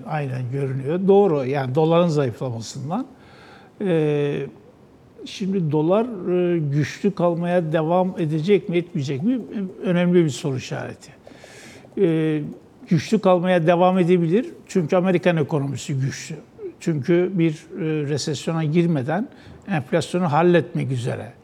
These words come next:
Ee, yani bu önemli bir şey. Ee, yumuşak inişle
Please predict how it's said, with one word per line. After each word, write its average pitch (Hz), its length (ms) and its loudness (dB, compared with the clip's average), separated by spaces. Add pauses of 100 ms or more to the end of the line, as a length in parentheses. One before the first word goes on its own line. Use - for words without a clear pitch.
(540)
Ee, 147 400 -2 (600)
yani 143 280 -4
bu 180 160 4
önemli 170 400 4
bir 147 60 2
şey. 110 300 -10 (920)
Ee, 165 120 -2
yumuşak 151 640 0
inişle 180 600 -2